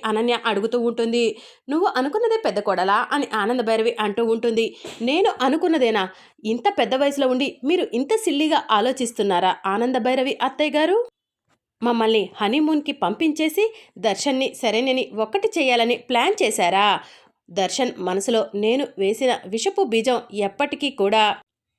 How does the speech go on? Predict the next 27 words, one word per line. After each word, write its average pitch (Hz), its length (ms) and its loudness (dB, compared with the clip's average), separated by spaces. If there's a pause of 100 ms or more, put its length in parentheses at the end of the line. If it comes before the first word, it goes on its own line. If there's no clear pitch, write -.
(200)
అలాగే 240 340 2
ఉంటుంది. 247 440 0 (280)
ఒకవేళ 247 480 0 (240)
వాళ్ళిద్దరూ 220 580 2 (140)
కలిసిపోయినా 226 640 0 (300)
నేను 262 200 2
మళ్ళీ 190 300 2 (140)
తిరిగి 214 280 0
రానా? 214 280 2 (180)
వాళ్ళిద్దరిని 302 600 2 (100)
విడదీయలేవనా?" 359 720 2 (240)
అని 294 220 0
అనన్య 208 360 2 (100)
అంటూ 226 260 0
ఉంటుంది. 233 440 0 (720)
"తిరిగి 302 240 4
వస్తావా?" 202 440 2 (140)
అని 359 220 2
ఆనందభైరవి 277 580 2
అడుగుతూ 247 340 0
ఉంటుంది. 247 380 2 (320)
"ఏమంటున్నారు 220 560 2
అత్తయ్య 202 240 0
గారు?" 214 260 2
అని 294 160 -2
చెప్పి 262 300 0 (400)
అనన్య 233 320 2